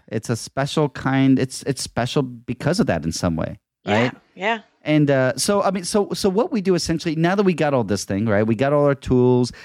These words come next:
Speaker 1: uh, we, we built the foundation, we got our big structure, and now essentially we work top to bottom.
Speaker 2: Okay.
Speaker 1: Right? So, right, you can't do the bottom before you do the top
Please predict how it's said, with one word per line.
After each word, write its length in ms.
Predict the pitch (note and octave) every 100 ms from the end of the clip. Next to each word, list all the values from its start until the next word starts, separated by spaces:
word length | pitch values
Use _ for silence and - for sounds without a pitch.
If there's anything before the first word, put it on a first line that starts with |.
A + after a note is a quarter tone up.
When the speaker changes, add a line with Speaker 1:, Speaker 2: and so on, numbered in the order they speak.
| - -
Speaker 1:
uh, 320 | C3+ C3 B2+ B2+
we, 180 | C#3
we 140 | C#3 C#3+
built 240 | B2+ F3
the 60 | E3+
foundation, 520 | D#3+ C#3+ C3 C3 C#3
we 80 | A#2
got 160 | C3+ C3
our 60 |
big 260 | A#2 C3 C3
structure, 560 | - B2+ A#2 - B2 A#2+ - -
and 140 | D#3+
now 140 | F3 D#4
essentially 400 | D#4 A3+ A3+ G#3+
we 60 |
work 260 | F3 F3+ -
top 220 | E3+ F3
to 80 | F3
bottom. 280 | - - - _ _ _ _ -
Speaker 2:
Okay. 400 | A#3 C#4+ F#3+ A#3
Speaker 1:
Right? 180 | A#2+ - _ - _ _
So, 500 | - E3 D3+ D3 D3
right, 260 | C#3 D3 C#3
you 100 | D3+ C3+
can't 240 | E3+ E3+
do 80 | E3+
the 100 | C#3
bottom 300 | A2+ A#2+ C3
before 280 | A#2+ - B2+
you 140 | A#2+
do 100 | G#2+
the 120 | G#2 G2
top 460 | C3 G#2 D2+ -